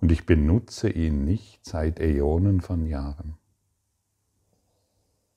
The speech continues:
Das zeugt jetzt nicht von besonders hoher Intelligenz. Ich hab den Schlüssel in der Hand und ich benutze ihn nicht.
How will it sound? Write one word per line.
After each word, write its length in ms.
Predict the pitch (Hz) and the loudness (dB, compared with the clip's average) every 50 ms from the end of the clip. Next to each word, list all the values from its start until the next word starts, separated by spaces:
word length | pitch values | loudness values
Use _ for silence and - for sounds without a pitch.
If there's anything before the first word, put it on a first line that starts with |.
| _ _ _ _ _ _ _ _ _ _ _ _ _ _ _ _ _ _ _ _ _ _ _ _ _ _ _ _ _ _ _ _ _ _ _ _ _ _ _ _ _ _ _ _ _ - - | _ _ _ _ _ _ _ _ _ _ _ _ _ _ _ _ _ _ _ _ _ _ _ _ _ _ _ _ _ _ _ _ _ _ _ _ _ _ _ _ _ _ _ _ _ -20 -20
Das 280 | - - - - - _ | -20 -20 -20 -20 -20 _
zeugt 360 | - - - 69 69 73 - - | -6 -4 -2 -2 -2 -4 -4 -6
jetzt 180 | 80 - - | -6 -2 0
nicht 200 | 92 87 85 - | 2 2 2 0
von 220 | - - 110 113 107 | -2 -2 0 0 2
besonders 600 | 113 107 - 104 87 87 90 95 113 110 - - - - - - - - - _ _ - | 0 0 2 2 2 4 4 4 4 2 2 -2 -14 -20 -20 -20 -20 -20 -20 _ _ 4
hoher 340 | - 90 82 78 78 - - | 6 6 6 6 4 2 0
Intelligenz. 1000 | 87 82 82 - - 95 85 92 85 - 127 139 143 104 80 - - _ - - _ _ _ _ _ _ _ _ _ _ _ _ _ _ _ _ _ _ _ _ _ _ _ _ _ _ _ _ _ _ _ _ _ _ _ _ | -2 -4 -4 -2 -2 -2 0 -2 -2 -2 -4 -4 -4 -4 -6 -10 -14 _ -20 -20 _ _ _ _ _ _ _ _ _ _ _ _ _ _ _ _ _ _ _ _ _ _ _ _ _ _ _ _ _ _ _ _ _ _ _ _
Ich 120 | - - | -4 -2
hab 160 | 76 67 - | -2 -2 0
den 180 | - 78 71 67 | -2 -2 -2 -2
Schlüssel 420 | - - - 76 71 - - 78 | -2 -2 0 0 0 -2 -4 -6
in 220 | - - 76 73 69 | -4 -4 -2 -2 -2
der 160 | 71 67 65 | -2 0 2
Hand 240 | - 85 80 78 78 | 4 4 4 4 2
und 100 | 78 78 | 2 0
ich 140 | 76 - - | 0 -2 -4
benutze 480 | - 82 76 85 117 - - - - | -4 -2 0 0 -2 -2 -6 -8 -8
ihn 200 | - 71 71 69 | -6 -6 -6 -6
nicht. 300 | 69 69 69 - _ _ | -8 -8 -10 -14 _ _